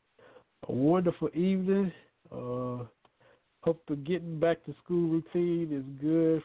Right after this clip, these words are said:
for your girls. Uh, we're getting in that swing now, getting back into bed early, and the whole routine, the whole nine already down here, and, and hope it goes smooth for y'all too. And look forward to seeing everybody next week as well. And we'll get some guests back on here,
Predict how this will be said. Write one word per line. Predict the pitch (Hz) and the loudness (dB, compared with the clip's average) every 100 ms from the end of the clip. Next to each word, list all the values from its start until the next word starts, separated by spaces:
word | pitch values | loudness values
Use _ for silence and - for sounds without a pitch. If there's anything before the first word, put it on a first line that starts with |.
| - | -4
for | |
your | 139 151 165 | -2 2 2
girls. | 156 165 170 170 170 156 - _ - | 4 4 4 4 2 -4 -14 _ -20
Uh, | 113 117 113 | -18 -16 -14
we're | 127 | -12
getting | 135 143 131 | -8 -8 -8
in | 147 | -6
that | 143 143 | -6 -8
swing | - 147 156 147 147 | -6 -4 -2 -2 -2
now, | 147 151 151 147 - _ - | 0 0 -2 -4 -10 _ -14
getting | - 135 | -12 -8
back | 131 135 - | -4 -4 -4
into | 143 | -8
bed | 123 120 135 131 | -6 -4 -2 0
early, | 135 143 143 127 | 0 2 2 0
and | 107 104 _ _ - - - - _ _ | -6 -16 _ _ -20 -20 -20 -20 _ _
the | - | 0
whole | 156 190 190 | 2 2 0
routine, | 185 190 180 180 175 170 | -2 -4 -4 -6 -6 -6
the | 151 | -6
whole | 156 165 | -6 -6
nine | 156 147 143 | -8 -8 -8
already | 139 143 143 | -6 -6 -6
down | 139 143 | -8 -8
here, | 135 143 151 | -8 -8 -8
and, | 127 113 | -8 -12
and | 117 | -16
hope | 113 135 | -14 -14
it | 135 | -14
goes | 131 127 | -14 -14
smooth | - 131 120 | -8 -8 -6
for | |
y'all | 123 123 120 | -6 -4 -4
too. | - 107 104 - _ | -6 -8 -10 -20 _
And | 110 107 | -12 -8
look | 120 117 - | -8 -8 -2
forward | 131 | -2
to | 117 | 0
seeing | 131 | 0
everybody | 127 127 123 | 2 4 4
next | 123 135 135 | 2 0 0
week | 147 139 - 123 | 0 0 0 -12
as | 123 | -8
well. | 127 135 139 | 0 2 2
And | 113 110 - _ _ - _ | 0 -6 -12 _ _ -20 _
we'll | 202 | 0
get | 202 185 | 0 -2
some | 156 | -4
guests | 143 139 - | -4 -4 -6
back | 131 123 | -12 -10
on | 127 | -12
here, | 113 127 123 | -12 -12 -12